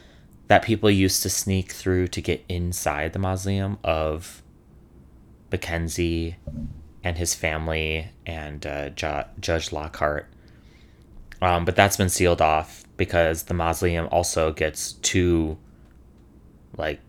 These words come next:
aggressive. But you can walk up to the mausoleum to this day and, like, look inside and see if you see anything. The cemetery has gotten so bad with ghosts and sightings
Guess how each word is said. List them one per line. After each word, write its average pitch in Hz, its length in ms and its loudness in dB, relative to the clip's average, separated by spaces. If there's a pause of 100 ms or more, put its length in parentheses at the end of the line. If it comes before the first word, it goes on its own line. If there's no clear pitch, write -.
(760)
aggressive. - 760 0 (720)
But 110 460 10
you 120 120 4
can 139 160 4
walk 127 280 8
up 110 200 10
to 107 120 4
the 101 80 4
mausoleum 90 540 4
to - 140 -2
this 82 220 0
day 80 160 4
and, 78 80 -2
like, 76 240 -4
look 80 180 -4
inside 76 360 -6
and 76 100 -10
see 80 220 -4
if 78 100 -12
you 73 80 -6
see 80 240 -6
anything. 87 500 -10 (1600)
The 101 80 -4
cemetery 120 540 8
has 107 180 4
gotten 95 400 2
so 92 380 4
bad 90 360 4
with 92 200 -2
ghosts 85 460 2
and 85 260 -4
sightings 92 720 2